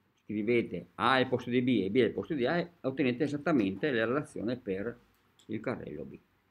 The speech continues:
Vedete che normalmente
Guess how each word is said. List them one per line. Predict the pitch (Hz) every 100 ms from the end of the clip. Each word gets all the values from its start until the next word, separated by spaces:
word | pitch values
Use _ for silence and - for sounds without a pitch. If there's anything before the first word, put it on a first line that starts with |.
| _ _ _ _ _ - _ _ _ _ _ _ _ _ _ _ _ _ _ _ _ _ _ _ _ _ _ _ _ _ _ -
Vedete | 107 117 117
che | 113 107
normalmente | 110 117 127 110 98 98 139 -